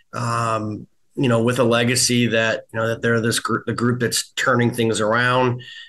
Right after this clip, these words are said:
Um, our program this year, our front nine and one, our, our J V went six and four, and varsity was five and five, and we had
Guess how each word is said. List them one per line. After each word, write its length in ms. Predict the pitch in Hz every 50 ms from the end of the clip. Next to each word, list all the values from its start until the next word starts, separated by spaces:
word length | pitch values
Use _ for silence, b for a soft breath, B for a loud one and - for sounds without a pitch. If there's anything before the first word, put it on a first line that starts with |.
| B _
Um, 520 | - 110 110 107 107 104 104 101 98 - -
our 120 | - 113 110
program 440 | - 123 131 131 123 127 127 120 120
this 220 | 120 113 107 113
year, 400 | 120 120 123 123 120 113 113 110
our 100 | 107 104
front 220 | - - 117 117 _ _ _ _ 120 120 123 117 113
nine 180 | 113 113 117
and 100 | 117 113
one, 320 | 110 117 120 123 127 131 120
our, 320 | 113 107 107 104 104 - -
our 80 | 113
J 200 | 101 - 113 113
V 140 | 110 120 120
went 200 | 117 117 110 -
six 240 | - 123 117 - -
and 180 | 120 117 113
four, 360 | - 120 120 127 131 131 131 117
and 220 | 107 107 104 101 B B B B B B B B B B B -
varsity 420 | 107 110 117 123 127 120 127 127
was 180 | 117 113 - -
five 240 | - 120 120 123
and 140 | 117 123 117
five, 320 | 123 117 113 120 123 123 120
and 100 | 123 113
we 140 | 107 107
had 420 | 113 113 110 110 110 104 98 92